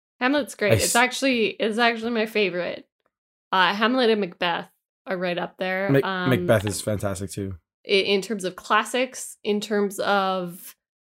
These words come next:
Speaker 1: uh, lesser known ones. I really enjoy Titus Andronicus because it's just so bloody.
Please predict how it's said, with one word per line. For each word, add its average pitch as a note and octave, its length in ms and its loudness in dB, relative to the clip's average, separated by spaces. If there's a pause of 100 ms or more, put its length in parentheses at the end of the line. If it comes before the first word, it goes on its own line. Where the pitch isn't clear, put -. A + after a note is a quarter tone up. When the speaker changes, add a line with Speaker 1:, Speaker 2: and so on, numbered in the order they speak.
(340)
Speaker 1:
uh, F#3 200 4
lesser A#3 340 4
known A3 320 2
ones. A#3+ 180 -2
I - 120 2
really C#4 280 4
enjoy A3 360 4
Titus A3+ 380 -2
Andronicus B3 680 -4
because G#3 380 -6
it's G3 200 -6
just - 220 -8
so G#3 100 0
bloody. A3 500 -4